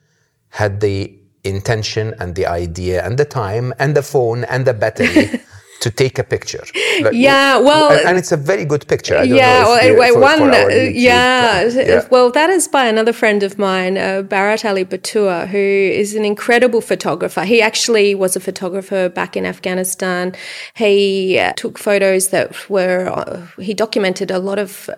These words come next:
Speaker 2: unfortunate situation of sexual exploitation of boys in Afghanistan with this whole Dancing Boys, Bacha Bazi, and it was, um, published in the Washington Post and whatnot. And obviously then, of course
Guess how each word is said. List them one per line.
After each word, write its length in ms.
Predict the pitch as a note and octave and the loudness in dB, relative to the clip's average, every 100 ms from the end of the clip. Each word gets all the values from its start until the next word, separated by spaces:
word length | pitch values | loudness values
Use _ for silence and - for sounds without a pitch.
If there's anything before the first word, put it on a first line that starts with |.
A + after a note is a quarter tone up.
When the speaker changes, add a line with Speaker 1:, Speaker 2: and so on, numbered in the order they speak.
| - | -10
Speaker 2:
unfortunate 840 | G3+ G#3 - - G3 - G3+ F#3 | -8 -10 -8 -8 -8 -8 -8 -8
situation 580 | - - - F#3+ F#3+ G#3 | -8 -8 -8 -6 -6 -6
of 80 | G3 | -6
sexual 380 | - F#3+ - G3+ | -6 -6 -8 -8
exploitation 640 | - - F#3 G3 G3 G3+ | -8 -10 -10 -10 -10 -10
of 140 | F#3+ - | -12 -8
boys 400 | F#3 F3+ - - | -6 -6 -6 -8
in 80 | |
Afghanistan 720 | - - F#2 G2 - - - F#3+ | -12 -12 -12 -10 -10 -10 -10 -10
with 100 | F#3+ | -10
this 160 | F3+ | -10
whole 220 | - F#3+ | -8 -10
Dancing 480 | F#3 F#3 F#3+ - G#3 | -10 -10 -10 -10 -10
Boys, 280 | F#3+ G3 G3 | -8 -8 -10
Bacha 380 | G3 - - - | -10 -12 -10 -12
Bazi, 480 | G3+ G3 - - F#3+ | -10 -8 -6 -6 -6
and 160 | G3 - - - - | -8 -12 -14 -14 -6
it 160 | F#3+ - | -6 -4
was, 380 | G3+ G3 - G#3 | -4 -2 -4 -4
um, 280 | F#3+ F#3+ | -6 -8
published 380 | G3 G3 G3+ - | -8 -8 -6 -8
in 60 | G#3 | -8
the 80 | F#3+ | -8
Washington 440 | F#3+ - G3+ G3+ | -8 -10 -10 -12
Post 680 | G3 - - G#2 - - G3+ | -8 -6 -4 -4 -4 -6 -6
and 120 | G3 | -6
whatnot. 520 | G3 - G3+ G3 - | -6 -6 -6 -6 -6
And 80 | G3+ | -8
obviously 420 | G3 G3+ G#3+ G3+ | -6 -4 -2 -2
then, 220 | G3+ G3+ | 0 -2
of 160 | G3 G3 | -2 -6
course 160 | - | -10